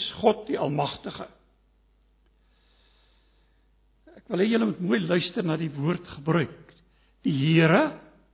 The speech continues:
in, in die Hebreëus praat hy, ver-, verwys hy hier na Jahweh.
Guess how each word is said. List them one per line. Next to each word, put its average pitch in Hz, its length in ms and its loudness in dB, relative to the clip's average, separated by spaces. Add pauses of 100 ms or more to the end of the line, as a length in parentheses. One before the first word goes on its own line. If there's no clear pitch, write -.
(1500)
in, 147 280 0
in 147 160 -4
die 151 180 -4
Hebreëus 175 400 0
praat 151 260 -6
hy, 170 100 -4
ver-, 160 380 -6
verwys 160 420 -2
hy 185 80 0
hier 170 260 -4
na 165 140 -2
Jahweh. 147 480 2